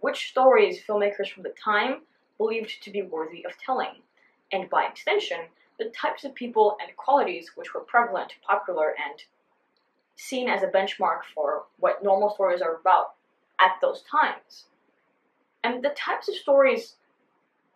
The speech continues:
are directly influenced by the time they created it. I highly doubt a film like nineteen eighty-four's Revenge of the Nerds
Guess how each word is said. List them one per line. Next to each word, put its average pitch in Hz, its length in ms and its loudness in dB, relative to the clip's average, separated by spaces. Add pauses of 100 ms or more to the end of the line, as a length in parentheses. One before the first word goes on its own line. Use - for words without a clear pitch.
(460)
are 226 200 10
directly 208 800 0 (800)
influenced 208 640 0
by 190 100 2
the 185 140 -4
time 180 260 -10
they 165 220 -8
created 226 360 -2
it. - 100 -20 (580)
I 190 200 2
highly 220 300 2
doubt 175 380 6
a 208 100 -2
film 196 320 0
like 175 280 -4
nineteen 180 320 -4
eighty-four's 175 560 -4
Revenge 175 340 -4
of 185 140 -4
the 175 60 -6
Nerds 180 520 -2